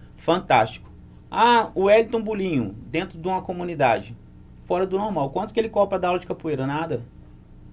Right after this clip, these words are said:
Ele pega dez, vinte crianças, trinta crianças. De, ele é mecânico. Ele sai dali do serviço de mecânico pesado e dá aula de capoeira.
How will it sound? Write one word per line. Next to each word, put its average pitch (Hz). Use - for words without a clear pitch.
Ele 127
pega 151
dez, 165
vinte 180
crianças, 175
trinta 185
crianças. 165
De, 170
ele 131
é -
mecânico. 175
Ele 113
sai 131
dali 160
do 190
serviço 143
de -
mecânico 143
pesado 135
e -
dá 160
aula 190
de 190
capoeira. 156